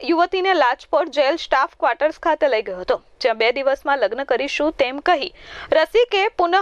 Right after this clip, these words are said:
સંબંધ બાંધ્યા બાદ પુનઃ લગ્નનો ઇનકાર કરી દેતા યુવતીને કારમાં સોનગઢ ખાતે ઉતારીને જતો રહ્યો હતો. નાનપણમાં પિતાની છત્રછાયા ગુમાવનાર યુવતીના કૌટુંબિક વડીલોને ઘટનાની જાણ થતા તેમને પણ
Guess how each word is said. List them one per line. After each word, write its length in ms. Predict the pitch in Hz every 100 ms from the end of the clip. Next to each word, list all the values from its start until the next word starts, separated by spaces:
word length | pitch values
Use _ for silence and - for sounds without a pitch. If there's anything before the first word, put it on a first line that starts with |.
| 440
સંબંધ 400 | - 349 320 349
બાંધ્યા 440 | 302 277 294 320
બાદ 240 | 285 285 339
પુનઃ 180 | 320 320 392
લગ્નનો 480 | 359 262 285 302 320
ઇનકાર 420 | 254 214 233 233 320
કરી 220 | 269 277
દેતા 380 | 285 349 - - -
યુવતીને 560 | 208 254 302 330 285 254 -
કારમાં 480 | 220 247 294 262
સોનગઢ 480 | - 277 254 269 339
ખાતે 280 | 381 339 311 311
ઉતારીને 520 | 254 - 311 277 254 294
જતો 280 | 294 269
રહ્યો 260 | 208 190 175
હતો. 120 | - - _ _ - - -
નાનપણમાં 680 | 294 339 494 453 427 427 480
પિતાની 400 | 320 339 392 440
છત્રછાયા 600 | 370 - 359 403 359 330
ગુમાવનાર 460 | 302 302 339 330 349
યુવતીના 540 | 262 269 339 311 311
કૌટુંબિક 640 | 330 226 - 302 320 349
વડીલોને 540 | 247 240 277 294 269 302
ઘટનાની 520 | 247 220 220 233 294
જાણ 300 | - 233 214
થતા 320 | - - 220 - - - - -
તેમને 340 | 349 381 480 480
પણ 220 | 370 370